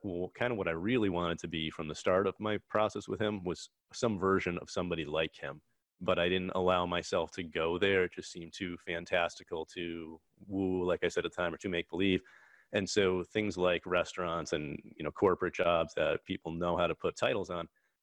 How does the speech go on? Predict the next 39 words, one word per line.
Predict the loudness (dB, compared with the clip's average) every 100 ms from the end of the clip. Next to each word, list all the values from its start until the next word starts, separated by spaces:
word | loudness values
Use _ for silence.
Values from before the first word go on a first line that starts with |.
| _
uh, | -2 0
seemed | 0 -4 -4
safer | -2 -2 -2 -6 -8
to | -8
me. | -10 _ _ -20 _ _ -2
And | 2 2 0 -2 -2
I | 0
had | 2 2
this | -2
sort | -2 -4
of | -4 -6 _ _ _
aha | 0 2 2 2 2 0 -2
around, | 0 0 0 0 -2 -6 _ _ _ _ _ 0
"Hey, | 2
listen, | 0 -2
this | -4
has | -2
been | -2 -2
chasing | 0 0 0 -4
me | -6
for, | -2 -2 -2 _ _
you | -6
know, | -2
over | 0 2 2
a | 0
decade | 0 0 0 -4 -4
now | -4 -4 -2
or | -2
so. | 0 4
I, | 4 2 0
I've | -4
really | -6 -4
gotta | -6 -6
lean | -8 -8
into | -8 -8
this." | -6 -6 -6
And | -4
so, | -2 -2 -4 -10 -6
uh, | -2 -2 -2